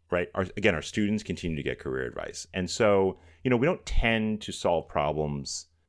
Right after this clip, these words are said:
in our application with infrastructure. We tend to solve them with code,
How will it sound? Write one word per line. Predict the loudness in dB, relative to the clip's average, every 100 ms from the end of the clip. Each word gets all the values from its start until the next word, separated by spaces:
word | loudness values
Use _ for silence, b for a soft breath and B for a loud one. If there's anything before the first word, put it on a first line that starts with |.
| _ _
in | -4
our | -2
application | -2 -4 -4 -4 -6 -6
with | -6 -2 -2 -2
infrastructure. | -6 -2 0 0 0 -4 _ _ _
We | -4
tend | 0 0
to | 0
solve | 0 0 0
them | -2 -2 -8 -14 _ _ _ _ _ _ _ _
with | -4 -2
code, | 0 -2